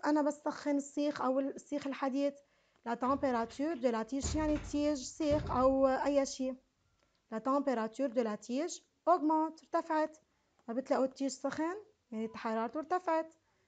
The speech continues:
مجرد ما قلتوا سخن، يعني حرارته ارتفعت. بعد شوي شو بشي-، شو بشوف؟ كل التيج صار ساخن، والدليل بيجي أنا بمسك التيج من هون أو المعلقة من هون، بلاقي محل مني عم بمسك صار ساخن، ما بقى فيني أمسكه.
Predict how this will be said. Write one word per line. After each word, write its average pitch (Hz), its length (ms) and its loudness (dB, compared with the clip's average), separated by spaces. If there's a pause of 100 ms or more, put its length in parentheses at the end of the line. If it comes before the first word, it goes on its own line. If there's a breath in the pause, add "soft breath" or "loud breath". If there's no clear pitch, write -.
(140)
مجرد 269 280 2
ما 262 100 2
قلتوا 285 180 -4
سخن، 330 340 -4
يعني 240 160 0
حرارته 269 400 -4
ارتفعت. 339 520 -2 (560 soft breath)
بعد 330 320 4
شوي 320 400 2
شو - 180 -4
بشي-، 330 420 -2
شو - 160 -6
بشوف؟ 339 360 -2 (380 soft breath)
كل 427 240 0
التيج 277 420 -2
صار 262 280 -4
ساخن، 254 520 -4 (220 loud breath)
والدليل 269 420 4
بيجي 277 240 2
أنا 262 140 2
بمسك 285 380 -2
التيج 262 340 -2
من 269 80 2
هون 277 200 2
أو 262 120 2
المعلقة 269 380 2
من 269 140 2
هون، 311 220 0 (260 loud breath)
بلاقي 247 240 2
محل 262 260 -2
مني 262 160 2
عم 240 120 0
بمسك 254 300 -6
صار 240 140 -4
ساخن، 254 300 -6
ما 254 80 0
بقى 247 160 0
فيني 254 220 -2
أمسكه. 254 480 -4